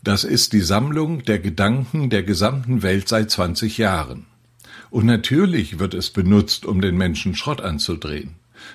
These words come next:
Aber es lässt sich so viel mehr damit machen. Er selbst hat es versucht und ein vielbeachtetes Essay in der New York Times geschrieben.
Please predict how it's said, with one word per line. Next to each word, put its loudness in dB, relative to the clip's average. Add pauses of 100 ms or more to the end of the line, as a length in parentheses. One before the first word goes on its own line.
(120)
Aber 0
es -2
lässt 0
sich -2
so 4
viel 2
mehr 2
damit -4
machen. -10 (340)
Er 2
selbst 0
hat -4
es -2
versucht -2
und -2
ein -2
vielbeachtetes -4
Essay 0 (140)
in 4
der 6
New 4
York 2
Times 2
geschrieben. -4